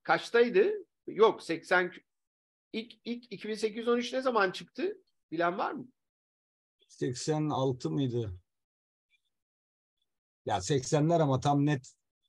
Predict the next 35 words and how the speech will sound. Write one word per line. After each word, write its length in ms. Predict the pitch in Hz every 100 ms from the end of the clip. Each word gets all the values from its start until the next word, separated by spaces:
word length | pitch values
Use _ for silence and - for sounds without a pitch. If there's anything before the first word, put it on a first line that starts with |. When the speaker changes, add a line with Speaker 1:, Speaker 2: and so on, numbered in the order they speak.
| -
Speaker 1:
Vallahi 420 | 165 131 185 139
Speaker 2:
şey 100 | 147 147 -
Speaker 1:
dediğim 320 | 226 247 247
gibi 180 | 214 175
İtalyanlar 760 | 180 247 277 247 220 196 185 180
vardı. 520 | 151 143 139 208 226 208
Minnacık 560 | 214 185 180 175 180
Q 120 | -
R 220 | 208 214 214
P 120 | 214
demeyeyim 300 | 220 247 240
de 60 |
zaten 320 | 175 202 214 196
o 80 |
zamanlar 520 | 190 196 180 156 135 139
beş 160 | 190
wattlık 480 | 190 185 170 185 -
cihazlar 500 | 156 151 156 170 180
vardı 320 | 156 139 123
hepimizde. 500 | 131 143 139 139 127
Yani 220 | 139 147
öyle 400 | 147 160 160 - - _ _
yüz 160 | 143 165
wattlık 600 | 190 196 196 180 - -
yok, 320 | 147 151 -
e, 460 | 135 131 131 131 131
bir 200 | 165 165
kahve 360 | 180 170 170
aldık 340 | 165 156 139 147
lineer 320 | 151 170 143
öyle 400 | 151 156 156 - - _ _ _
ben 280 | 151 185 202
bilmiyordum 540 | 214 202 175 139 117 113
en 100 | 113
azından. 580 | 107 127 156 233 -